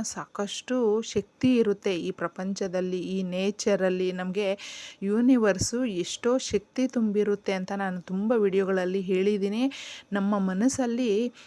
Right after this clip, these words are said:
ಯಾವ ರೀತಿ ಪಾಸಿಟಿವ್, ನೆಗೆಟಿವ್ ನಾವು ಯಾವ ರೀತಿ ಥಿಂಕ್ ಮಾಡ್ತಾ ಇರ್ತೀವೋ ಅದೇ ರೀತಿ ನಮ್ಗೆ ಶಕ್ತಿ ಕೂಡ ಇರುತ್ತೆ ಸ್ನೇಹಿತರೆ. ತಪ್ಪದೆ ನೀವು ಈ ಸಣ್ಣ ಪರಿಹಾರನ ಮಾಡ್ಕೊಂಡು ನೋಡಿ.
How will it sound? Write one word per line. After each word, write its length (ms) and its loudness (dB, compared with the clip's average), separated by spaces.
ಯಾವ 600 4
ರೀತಿ 340 0
ಪಾಸಿಟಿವ್, 720 0
ನೆಗೆಟಿವ್ 640 0
ನಾವು 200 -2
ಯಾವ 420 2
ರೀತಿ 340 -2
ಥಿಂಕ್ 380 0
ಮಾಡ್ತಾ 320 2
ಇರ್ತೀವೋ 480 2
ಅದೇ 520 6
ರೀತಿ 340 0
ನಮ್ಗೆ 300 -2
ಶಕ್ತಿ 480 -2
ಕೂಡ 180 2
ಇರುತ್ತೆ 500 0
ಸ್ನೇಹಿತರೆ. 800 -6
ತಪ್ಪದೆ 800 2
ನೀವು 500 0
ಈ 200 -4
ಸಣ್ಣ 640 0
ಪರಿಹಾರನ 800 -2
ಮಾಡ್ಕೊಂಡು 580 0
ನೋಡಿ. 340 0